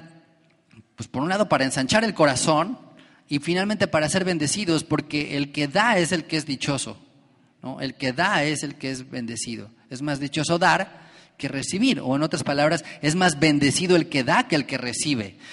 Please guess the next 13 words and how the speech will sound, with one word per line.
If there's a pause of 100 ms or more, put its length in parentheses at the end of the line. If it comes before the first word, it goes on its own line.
(200)
Entonces
lo
que
dice
aquí
es,
"Comparte
para
las
necesidades
de
los
santos".